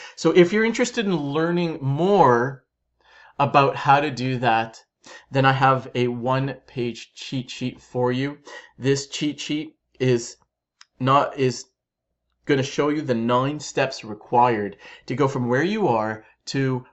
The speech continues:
where you wanna be. And where you wanna be is the kind of person who is able to manifest their desires with ease. The kind of person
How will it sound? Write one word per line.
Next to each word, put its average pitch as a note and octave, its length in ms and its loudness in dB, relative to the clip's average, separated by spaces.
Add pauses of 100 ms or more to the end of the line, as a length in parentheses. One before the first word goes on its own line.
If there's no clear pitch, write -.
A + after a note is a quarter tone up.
where B2+ 260 0
you B2+ 220 -2
wanna A2 280 -2
be. G2 260 -6
And F2 140 -10
where A2 100 -4
you C3+ 180 -2
wanna C3+ 260 -2
be A2+ 340 -6
is G2+ 200 -10
the G2 100 -12
kind B2+ 360 -4
of B2 100 -8
person G#2+ 520 -8 (360)
who B2+ 400 -2 (380)
is B2 220 -6
able C3+ 240 -2
to C#3 140 -10
manifest A#2 640 -6
their A2 100 -8
desires G#2 680 -6 (100)
with G#2 260 -10
ease. G#2 440 -10 (180)
The B2+ 80 -6
kind F#3+ 300 2
of B3 100 -2
person D3+ 560 0